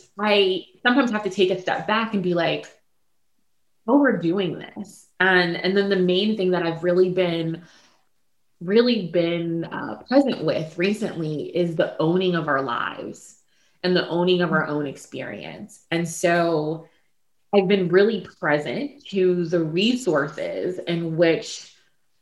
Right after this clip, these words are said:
you know, I've either been given or I've acquired or have supported me and supported the space, like, been really present to those. And then it's like,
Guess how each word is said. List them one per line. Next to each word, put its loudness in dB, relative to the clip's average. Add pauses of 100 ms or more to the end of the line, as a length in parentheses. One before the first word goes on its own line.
(140)
you 0
know, 2
I've 4
either 2
been -4
given 0 (560)
or 6 (100)
I've 0
acquired 2 (500)
or 8
have 2
supported 4
me -2 (360)
and 2
supported 2
the 0
space, -6 (480)
like, -2
been 2
really 4
present 0
to 0
those. 2 (380)
And 2
then 2
it's -4
like, -2